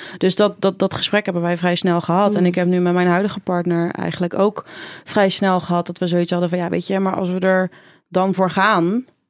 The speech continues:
Speaker 1: Eh, ik had zoiets van, "Ik wil dan wel," ja, dat is, dat, eigenlijk is het een soort van druk erop leggen, maar ik wilde gewoon het een en ander uitgesproken hebben. Ik zei, "Ja," ik zeg maar, eh,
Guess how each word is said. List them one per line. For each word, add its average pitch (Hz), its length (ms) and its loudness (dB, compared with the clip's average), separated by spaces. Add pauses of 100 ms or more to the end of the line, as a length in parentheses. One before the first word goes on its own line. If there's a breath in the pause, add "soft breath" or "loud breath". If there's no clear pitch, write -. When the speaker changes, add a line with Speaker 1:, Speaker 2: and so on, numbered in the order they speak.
(140)
Speaker 1:
Eh, 185 560 -2 (260)
ik 208 200 -2
had 202 160 -2
zoiets 190 300 -2
van, 180 360 0
"Ik 196 180 -4
wil 185 160 0
dan 180 180 0
wel," 185 520 2
ja, 185 160 -6
dat 175 160 -8
is, 175 180 -8
dat, - 140 -8 (680 loud breath)
eigenlijk 277 400 0
is 277 80 2
het - 80 -4
een 247 60 -2
soort 240 180 0
van 190 160 0
druk 220 240 0
erop 240 160 0
leggen, 220 300 2
maar 208 140 -2
ik 208 120 -6
wilde 208 240 0
gewoon 190 340 0
het 190 120 -2
een - 100 -2
en 196 120 -2
ander 185 180 -2
uitgesproken 170 680 -2
hebben. 156 380 -4 (360 loud breath)
Ik 196 120 -4
zei, 202 160 0
"Ja," 196 140 4
ik 220 80 -6
zeg 196 160 -4
maar, 196 420 0 (160)
eh, 185 240 -2